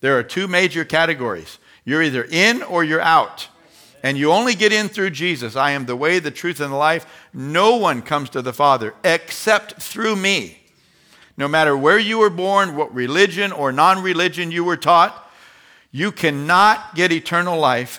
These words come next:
and forgiveness of sins and relationship with God except through Jesus. Isn't that right? So when he's talking here and he says in verse two, "Every branch in me," he's talking about those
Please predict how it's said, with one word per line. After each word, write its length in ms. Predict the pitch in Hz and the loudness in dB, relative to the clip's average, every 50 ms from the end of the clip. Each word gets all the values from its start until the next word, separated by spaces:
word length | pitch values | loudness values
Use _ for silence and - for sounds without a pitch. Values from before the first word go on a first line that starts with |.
| - _ | -10 _
and 160 | 165 151 139 131 | -4 -4 -4 -4
forgiveness 680 | - 147 135 120 131 165 185 175 180 170 156 - - | -4 -6 -4 -2 -2 -2 -2 -2 -4 -6 -6 -6 -8
of 100 | 147 - | -10 -8
sins 380 | - - 175 156 135 127 123 | -6 -6 -4 -4 -4 -6 -6
and 160 | 135 127 120 123 | -8 -8 -6 -6
relationship 920 | 131 131 127 139 170 196 190 - - 156 139 - - 156 135 127 - - | -4 0 2 2 2 2 0 -2 -6 -10 -10 -8 -6 -6 -6 -6 -6 -10
with 160 | 123 120 123 | -10 -4 0
God 400 | 143 147 151 135 104 85 90 - - _ _ _ _ _ _ _ | 2 4 4 4 2 -2 -6 -14 -20 _ _ _ _ _ _ _
except 540 | 160 151 139 - - - - 156 147 - - | -2 -2 -2 -2 -6 -2 0 0 0 -2 -6
through 220 | - 156 151 139 | -8 -8 -8 -8
Jesus. 580 | 117 127 135 127 110 92 87 - - - - _ _ _ _ | -8 -6 -6 -8 -8 -10 -14 -20 -20 -20 -20 _ _ _ _
Isn't 160 | - 113 120 | -16 -12 -6
that 140 | 139 143 147 | -6 -2 0
right? 280 | 143 147 160 190 190 - - - - - - | 2 2 2 0 -4 -10 -18 -20 -20 -20 -20
So 180 | - - - 160 | -14 -4 -2 -2
when 140 | 147 147 143 | -2 0 -2
he's 180 | 151 - - | -2 -4 -4
talking 380 | 170 - 185 208 202 - 180 156 | 0 2 2 2 2 0 -4 -4
here 180 | 151 151 151 151 | -2 -2 -2 -2
and 80 | 147 | -4
he 80 | 143 135 | -4 -6
says 380 | - - 156 143 147 156 147 | -4 -2 -2 0 -2 -2 -4
in 140 | 151 143 131 | -8 -8 -4
verse 220 | 127 147 151 143 - | -2 -2 -4 -4 -6
two, 200 | - 160 139 127 | -6 -4 -2 0
"Every 240 | 135 151 160 165 | 0 0 -2 -4
branch 380 | 156 151 160 165 147 131 - - - _ | -2 0 0 0 0 -2 -6 -12 -12 _
in 320 | 160 170 185 196 196 196 | -6 -4 -4 -4 -6 -6
me," 400 | 196 214 220 190 117 82 - _ _ _ _ _ _ _ | -4 -4 -4 -4 -6 -8 -14 _ _ _ _ _ _ _
he's 240 | - 151 139 - | -4 -4 -4 -4
talking 380 | - - 160 185 196 - 240 269 | 0 2 2 2 2 0 -4 -6
about 320 | 185 180 170 165 - - | -2 0 2 0 0 0
those 460 | 139 151 147 151 147 147 165 156 - | 0 0 2 2 2 2 0 -2 -6